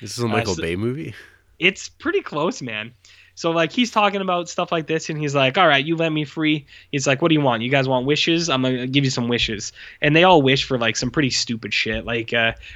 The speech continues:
Speaker 2: one girl is like, "I wanna be prom queen." And the fat guy is like, "I want gold." And then, uh, one of the nerdy girls is like, "I wish I was hot." Uh, and then, like, it all comes true. Uh, and they go off to do things, but what they found was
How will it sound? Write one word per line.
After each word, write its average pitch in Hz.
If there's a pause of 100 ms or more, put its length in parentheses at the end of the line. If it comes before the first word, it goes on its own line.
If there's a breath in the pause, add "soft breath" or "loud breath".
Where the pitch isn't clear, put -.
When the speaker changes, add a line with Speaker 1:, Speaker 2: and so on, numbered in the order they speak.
Speaker 2:
one 147
girl 147
is 139
like, 135
"I 170
wanna 196
be 185
prom 185
queen." 143
And 123
the 123
fat 127
guy 120
is 117
like, 113
"I 170
want 196
gold." 165 (440 loud breath)
And 131
then, 131
uh, 123
one 135
of 135
the 131
nerdy 123
girls 123
is 117
like, 113
"I 120
wish 151
I -
was 131
hot." 135 (480 loud breath)
Uh, 123
and 143
then, 147
like, 139
it 160
all 175
comes 160
true. 143 (760)
Uh, 127
and 139
they 139
go 143
off 143
to 135
do 127
things, 117
but 123
what 131
they 123
found 127
was 117